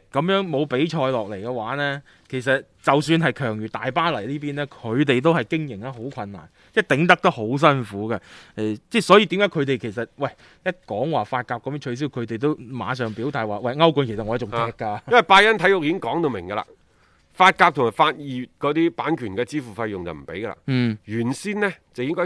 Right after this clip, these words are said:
Speaker 2: 呢個月嘅五號就要畀。
Speaker 1: 嗯。
Speaker 2: 而家唔畀啦。
Speaker 1: 唔畀。
Speaker 2: 啊，就話差唔多接近六個億、五點五個億嘅。
Speaker 1: <laughs> 唔畀啊，
Speaker 2: 啊。
Speaker 1: 又，又冇咗一筆收入㗎咯喎，噉樣嚇。
Speaker 2: 噉所以呢，即係話你比賽日收入歸零，好多嘅贊助收入又冇，再入連埋嗰個
Speaker 1: 嗯。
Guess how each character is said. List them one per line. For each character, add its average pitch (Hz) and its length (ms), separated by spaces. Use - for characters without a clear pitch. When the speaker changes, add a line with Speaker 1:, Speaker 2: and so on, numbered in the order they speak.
Speaker 2:
呢 190 200
個 165 80
月 107 140
嘅 123 160
五 104 360
號 92 60
就 95 120
要 98 40
畀。 98 240
Speaker 1:
嗯。 110 220
Speaker 2:
而 98 80
家 147 100
唔 113 140
畀 92 120
啦。 95 80
Speaker 1:
唔 113 120
畀。 107 200
Speaker 2:
啊， 123 260
就 139 160
話 135 120
差 185 160
唔 147 60
多 147 100
接 - 100
近 117 180
六 104 100
個 110 140
億、 123 200
五 101 120
點 110 140
五 113 60
個 92 120
億 92 80
嘅。 - 320
Speaker 1:
<laughs> - 540
唔 120 100
畀 113 240
啊， 127 80
Speaker 2:
啊。 - 60
Speaker 1:
又， 131 200
又 135 100
冇 139 260
咗 175 100
一 180 80
筆 175 120
收 165 160
入 156 80
㗎 123 160
咯 117 180
喎， 117 80
噉 135 100
樣 135 180
嚇。 113 200
Speaker 2:
噉 240 60
所 226 180
以 214 60
呢， 226 160
即 220 80
係 214 100
話 151 240
你 160 80
比 160 320
賽 165 140
日 143 100
收 170 200
入 156 100
歸 151 340
零， 95 280
好 113 220
多 165 220
嘅 151 80
贊 127 300
助 113 160
收 147 180
入 143 60
又 110 240
冇， 110 520
再 120 180
入 110 440
連 101 180
埋 87 220
嗰 90 100
個 123 280
Speaker 1:
嗯。 127 260